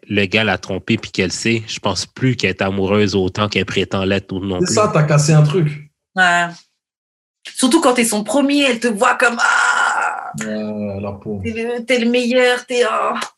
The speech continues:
Speaker 3: t'es celui que, en plus marié,
Speaker 2: Ah,
Speaker 3: tout
Speaker 2: les gars,
Speaker 3: ça.
Speaker 2: ils veulent pas avouer. Parce qu'ils disent,
Speaker 3: Ouais.
Speaker 2: ouais, mais si j'avoue, j-, j'ouvre une porte.
Speaker 1: Mm.
Speaker 3: Moi, perso, si je le fais, ah, je vous garantis, je vais pas le dire.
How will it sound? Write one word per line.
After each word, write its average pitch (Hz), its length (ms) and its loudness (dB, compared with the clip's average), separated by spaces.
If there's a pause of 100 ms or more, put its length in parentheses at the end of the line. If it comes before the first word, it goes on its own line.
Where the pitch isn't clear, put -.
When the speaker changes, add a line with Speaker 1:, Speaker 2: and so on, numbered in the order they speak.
(420)
Speaker 3:
t'es 240 120 -4
celui 240 680 -4
que, 240 300 -4 (720)
en 196 80 0
plus 226 240 0
marié, 208 420 2
Speaker 2:
Ah, 170 40 2
Speaker 3:
tout 151 80 4
Speaker 2:
les 170 140 6
gars, 151 80 6
Speaker 3:
ça. 151 180 4
Speaker 2:
ils 139 80 -2
veulent 135 160 0
pas 139 140 4
avouer. 147 460 2 (680)
Parce 123 160 -6
qu'ils 135 120 -4
disent, 139 140 0
Speaker 3:
Ouais. 214 120 4
Speaker 2:
ouais, 143 100 4
mais 120 60 -2
si - 240 -14
j'avoue, 127 400 2
j-, 143 240 0
j'ouvre 143 260 6
une 131 140 2
porte. - 340 -2 (600)
Speaker 1:
Mm. 196 80 0
Speaker 3:
Moi, 370 180 4
perso, 285 680 2
si 294 280 0
je 226 100 2
le 202 80 4
fais, 269 480 0 (220)
ah, 180 220 4
je 165 120 -6
vous 160 80 -12
garantis, 208 440 0
je 190 40 -4
vais 175 60 -4
pas 160 100 0
le 147 80 -8
dire. - 220 -12